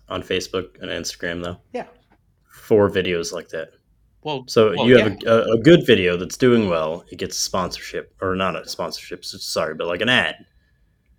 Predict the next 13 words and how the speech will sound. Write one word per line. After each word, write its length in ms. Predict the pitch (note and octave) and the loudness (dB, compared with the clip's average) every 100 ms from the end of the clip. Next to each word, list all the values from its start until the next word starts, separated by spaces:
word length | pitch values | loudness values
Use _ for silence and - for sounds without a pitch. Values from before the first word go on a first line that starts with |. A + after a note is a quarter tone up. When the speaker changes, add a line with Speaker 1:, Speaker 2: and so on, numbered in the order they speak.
| _ | _
Speaker 1:
So 320 | - A2+ B2 | 4 4 6
if 280 | C#3 C3+ - | 2 0 0
Facebook 540 | C3 A2 - - G#2+ G#2 | 0 0 0 -2 -2 -2
or 60 | |
Instagram 640 | G2 F#2+ - F#2+ F#2 F#2 | -4 -4 -6 -6 -6 -6
had 520 | F#2 - B2 B2+ C3+ G2 | -8 -6 0 2 2 0
these 200 | F#2 F2 | -8 -10
accounts 640 | - E2+ D#2+ E2+ - - _ _ _ _ | -12 -12 -10 -10 -12 -12 _ _ _ _
and 120 | G#2 | -4
they 80 | F#2 | -4
cloned 320 | - C3 B2 | -2 0 0
your 100 | F#2+ | -2
shit, 540 | E2+ - C3+ A2+ - | -4 0 2 2 -2